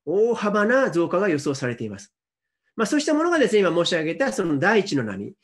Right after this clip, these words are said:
グリーンシフト、脱炭素化、こちらを牽引しているということになるかと思います。で、もう一つ、二つ目ですね。まあ、そこから数年経った中にですね、さっき申し上げた第二の電化の波と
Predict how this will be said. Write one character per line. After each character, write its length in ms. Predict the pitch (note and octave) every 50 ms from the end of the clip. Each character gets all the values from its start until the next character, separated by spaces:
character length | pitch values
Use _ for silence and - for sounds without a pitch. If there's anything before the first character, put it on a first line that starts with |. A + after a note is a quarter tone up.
| _ _ _ _
グ 120 | C#3+ D#3+ E3+
リ 80 | F3+
ー 80 | F3+ F3
ン 40 | E3
シ 160 | - - D#3
フ 100 | C3+ -
ト、 220 | - A2+ G2+ - -
脱 240 | D3 D3+ C#3+ - -
炭 140 | E3 D3+
素 140 | C#3 D3+ C3+
化、 300 | C3+ B2+ A#2+ A2+ - - - _ _ _
こ 100 | - D3+
ち 100 | C#3+ A3
ら 120 | B3+ C#4
を 60 | C4
牽 180 | C4 - B2 A2+
引 80 | B2 B2
し 100 | - -
て 80 | A#2
い 40 | G2+
る 60 | G#2
と 80 | G2+ _ _
い 100 | - D3+
う 60 | D3+
こ 100 | D#3 F3
と 100 | F3 A3
に 60 | D#3+
な 80 | C3+ C3+
る 80 | C3 -
か 120 | E3 G3
と 80 | - C3+
思 100 | F#2+ -
い 40 | _
ま 80 | _ _
す。 120 | _ _ _ _ _ _ _ _ _ _ _ _ _ _ _ _ _ _ _ _ _ _ -
で、 100 | A#3 A3+
も 80 | B3 D4
う 40 |
一 140 | C#4+ E4+ D#4+
つ、 160 | D4 B3+ F3
二 200 | C#3+ - - - C4+
つ 80 | -
目 80 | D#4 E4+
で 100 | B3 D#3+
す 100 | C#3 -
ね。 220 | E3 E3+ E3+ - - _ _ _
ま 100 | - A3+
あ、 20 | G#3
そ 100 | - B3+
こ 60 | B3+
か 60 | D#4
ら 80 | C#4 C4
数 140 | - C#4 D4
年 160 | D4 D4+ C#4+
経 100 | D#4 D#4+
っ 80 | E4+
た 100 | - -
中 220 | G3+ C4 C#4+ D4+ A3+
に 80 | D#3
で 60 | B2+ G#2+
す 100 | - C3+
ね、 100 | C3+ C3
さ 120 | - G#3+
っ 40 | G3
き 80 | F#3+
申 100 | D#3+ D3 C#3+
し 60 | C#3
上 60 | D3
げ 100 | C#3+ C#3
た 120 | B2+ C#3 A#2+
第 280 | C3 D#3+ A#3 D4+ E4+
二 100 | C4 F3
の 160 | C#3+ G#2 G2
電 220 | G#2 A#2+ D3+ G3+ A#3
化 120 | - A#3
の 80 | A3 G#3+
波 240 | F#3+ E3+ D3+ C#3+ C3+
と 80 | _